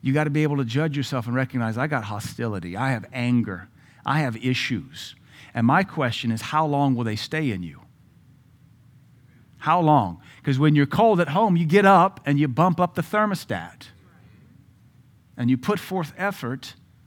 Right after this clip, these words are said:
to preserve your family. There's a commandment that we are all under. If you didn't know you're under laws, you are under laws in the New Testament, a thousand of them.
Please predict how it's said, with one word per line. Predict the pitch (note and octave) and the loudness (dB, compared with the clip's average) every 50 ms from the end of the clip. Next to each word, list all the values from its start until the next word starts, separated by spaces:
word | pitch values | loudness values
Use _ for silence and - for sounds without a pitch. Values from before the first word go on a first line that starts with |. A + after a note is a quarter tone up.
| _ _ _ _ _ - _ _ _ _ _ _ _ _ _ _ _ _ _ _ _ _ _ _ _ _ _ _ _ - | _ _ _ _ _ -20 _ _ _ _ _ _ _ _ _ _ _ _ _ _ _ _ _ _ _ _ _ _ _ -10
to | - B2 | -8 -6
preserve | - C3+ B2 A#2 C3+ D3 D3 C#3 C3 | -4 -4 -2 0 0 2 2 2 2
your | C3 A#2+ | 0 -2
family. | - - D#3 D#3 D#3 C#3+ B2 G#2+ F#2 E2 - - - - - - _ - - _ - _ - - - - - - _ _ _ _ _ - - _ _ _ _ - - - - - | -2 0 2 4 4 4 2 2 -2 -6 -14 -20 -20 -20 -20 -20 _ -20 -20 _ -20 _ -20 -20 -20 -20 -20 -20 _ _ _ _ _ -20 -20 _ _ _ _ -20 -20 -20 -10 -2
There's | - C#3 D3 C#3+ B2+ | 0 2 2 2 0
a | C#3 | -4
commandment | - - D3 C#3 D3 E3+ G3 A3 G#3 E3 C3+ B2+ B2+ - - - - _ - | -4 -2 -2 0 2 2 4 4 4 4 2 2 -2 -8 -14 -18 -18 _ -8
that | C3 B2+ A#2+ | -6 -4 -2
we | C#3 C#3+ C#3 | 0 2 2
are | C#3+ C#3 | 2 0
all | D#3 E3 E3+ F3 E3+ E3 D3+ B2 A2+ - _ _ - - _ _ - _ - | -2 0 2 4 4 4 2 0 -4 -10 _ _ -20 -20 _ _ -16 _ 0
under. | D#3+ D#3+ D#3+ D3+ A#2 A#2+ G2 F#2 - - _ _ _ _ _ _ _ _ _ _ _ _ _ _ _ _ _ _ - | 2 4 4 4 2 0 -4 -6 -12 -20 _ _ _ _ _ _ _ _ _ _ _ _ _ _ _ _ _ _ -20
If | - - | -10 -6
you | B2 | -4
didn't | B2+ C3+ C3 | -2 2 2
know | C3+ C#3 | 2 2
you're | C3+ B2 C3+ | 2 2 0
under | C3 C3 B2+ B2 A#2+ B2 | 0 0 0 0 0 2
laws, | C#3 C#3 C3 B2 A#2 A#2 A2 A#2 | 2 2 2 2 0 -2 -2 -4
you | B2 B2 | -2 -2
are | B2+ B2+ | -2 -2
under | C3 C3 B2 B2 A#2+ | 0 0 0 0 0
laws | A#2+ C3 C3+ C3 A#2+ A2 A2 G#2+ G#2+ | 0 2 2 2 2 0 -2 -6 -6
in | A#2 A2+ | -6 -4
the | A2+ | -4
New | A2+ A2+ A2+ | -4 -4 -6
Testament, | A2+ - B2 A#2+ A2+ - - A2 G#2 - | -6 -6 -8 -8 -8 -10 -12 -14 -14 -14
a | - | -8
thousand | - C#3 C3+ C3+ C3+ A#2+ G#2+ A2+ G#2+ | -4 0 0 0 0 -2 -4 -6 -8
of | G#2 G#2 | -8 -10
them. | - - - | -10 -14 -16